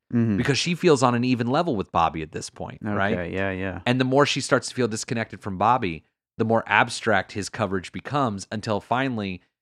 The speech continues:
Speaker 2: when sh-, the last four minutes of the phone call, you don't see him anymore.
Speaker 1: Mm.
Speaker 2: 'Cause she doesn't feel there with him anymore,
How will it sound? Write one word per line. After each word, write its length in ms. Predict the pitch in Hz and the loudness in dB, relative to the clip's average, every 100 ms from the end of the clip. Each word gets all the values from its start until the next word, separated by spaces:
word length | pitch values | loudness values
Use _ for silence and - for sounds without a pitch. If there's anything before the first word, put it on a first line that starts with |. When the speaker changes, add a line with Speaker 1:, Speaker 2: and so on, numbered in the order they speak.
| _ _ _ _ | _ _ _ _
Speaker 2:
when 180 | 110 107 | -4 -4
sh-, 60 | - _ - 80 | -8 _ -16 -10
the 220 | 98 110 | -2 0
last 300 | 104 117 117 | 2 2 2
four 180 | - 117 | 0 0
minutes 240 | 110 98 - | 0 -4 -8
of 80 | |
the 20 | - | -6
phone 120 | 135 | -4
call, 340 | 131 92 85 - _ - | -2 -2 -2 -8 _ -14
you 140 | 98 | -8
don't 160 | 104 92 | -8 -8
see 160 | - 123 | -6 -6
him 140 | 98 | -6
anymore. 420 | 80 - - - _ - | -10 -12 -14 -16 _ -4
Speaker 1:
Mm. 260 | 117 104 90 | -2 0 -2
Speaker 2:
'Cause 80 | |
she 120 | 113 113 | -2 -2
doesn't 300 | 113 98 - | -4 -6 -4
feel 180 | 110 113 | -2 0
there 180 | 85 | -2
with 160 | 80 78 | -4 -10
him 100 | - | -18
anymore, 340 | 71 - - | -20 -20 -20